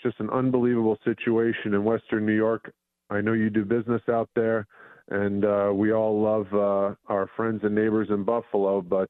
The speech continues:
uh, I had, I had my, uh, my brother-in-law was in there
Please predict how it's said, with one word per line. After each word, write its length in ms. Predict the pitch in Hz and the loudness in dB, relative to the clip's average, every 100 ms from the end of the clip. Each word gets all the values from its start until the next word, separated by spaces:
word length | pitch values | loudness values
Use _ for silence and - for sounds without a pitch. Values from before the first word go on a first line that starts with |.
| - | -2
uh, 300 | 98 95 95 - | 0 2 0 -2
I 120 | 113 | -2
had, 160 | 123 120 113 | -2 0 -2
I 140 | 123 123 | -2 -2
had 120 | 123 | 0
my, 320 | 123 127 127 | 0 0 0
uh, 220 | 120 117 107 - - - - - | 0 -2 -4 -14 -20 -20 -20 -8
my 120 | 117 | -4
brother-in-law 580 | 113 135 151 139 123 120 | -2 0 0 0 0 0
was 200 | 120 107 | -2 0
in 120 | 117 | 0
there 160 | 120 | 0